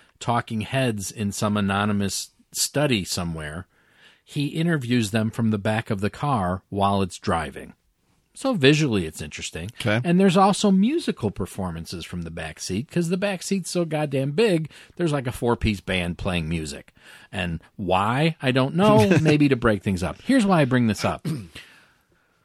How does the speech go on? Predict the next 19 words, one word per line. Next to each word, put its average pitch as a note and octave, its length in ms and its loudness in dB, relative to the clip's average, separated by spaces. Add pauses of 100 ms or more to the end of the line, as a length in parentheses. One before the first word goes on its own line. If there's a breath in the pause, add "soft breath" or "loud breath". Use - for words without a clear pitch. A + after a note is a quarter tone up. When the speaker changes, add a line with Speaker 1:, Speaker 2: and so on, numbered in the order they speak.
(1080 loud breath)
Speaker 1:
The G#3+ 200 0
only C#4 380 6
talking F#3 420 2
head E3 280 4
who's C#3 240 2
of D#3+ 180 -2
any G#3+ 260 2
interest E3 640 0
is D3+ 180 -2
Ethan F3+ 320 4
Hawke. D#3 520 2
Ethan A3 320 6
Hawke F#3 340 4
is B2+ 120 4
in C3 120 6
the B2 80 2
film F#2+ 440 2 (240 soft breath)
pontificating E3+ 920 0
about C3 380 0